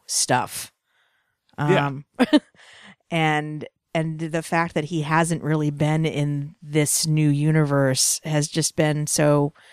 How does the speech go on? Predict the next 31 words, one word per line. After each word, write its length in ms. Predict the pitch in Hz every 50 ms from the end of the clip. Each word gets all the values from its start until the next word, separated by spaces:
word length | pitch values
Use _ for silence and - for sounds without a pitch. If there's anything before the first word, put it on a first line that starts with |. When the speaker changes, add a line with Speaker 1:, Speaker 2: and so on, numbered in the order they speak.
| - - - - - _ _ _ _ - - - _ _ -
Speaker 1:
d-, 120 | - - - -
I 60 | - 254
don't 80 | 294
wanna 100 | 349 339
say 120 | 262 277 240
disappointing, 800 | 190 180 - 190 151 - - 147 143 165 175 226 240 247 240 220
but 100 | 202 196
it's 100 | 190 -
just, 240 | 202 - - -
you 60 | - 202
know, 60 | 202
he, 200 | 185 214 226 - _ _ _ _ _ _ _ _ _
he's 260 | - - 233 233 -
just 180 | - 262 233 -
such 160 | 311 - -
a 60 | 269
great 300 | 208 - 190 190 196 -
character, 480 | - 175 165 175 180 175 - - 151 147
and 380 | 147 147 147 147 - - 151 - _ _ _ _ _ _ _ _ _ _ _ _ _ _ _ _ _ _ _ _
I, 160 | 175 175 180 180 180 175 - -
I 100 | - 170
wish 480 | 165 160 175 180 190 - - - -
that 420 | - - 180 165 160 156 151 - - -
we 180 | - 175 180 160
had 100 | 160 156
had 240 | 151 165 165 160 160
more 480 | 160 156 156 160 160 156 156 151 - - -
of 180 | 156 156 -
him 260 | - 180 156 151 151
than 200 | 151 151 151 147
just 380 | 147 151 143 143 - - -